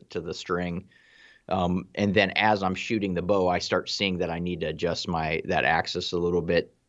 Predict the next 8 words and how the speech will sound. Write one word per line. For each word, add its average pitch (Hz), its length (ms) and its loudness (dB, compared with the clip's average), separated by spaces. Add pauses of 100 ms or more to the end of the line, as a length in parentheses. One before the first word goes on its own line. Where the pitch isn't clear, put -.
(100)
to 98 120 0
my 85 180 0
natural 87 460 2
cant 90 400 -2
of 85 120 -4
the 85 100 -2
bow. 92 420 0 (840)
Um, 80 580 -4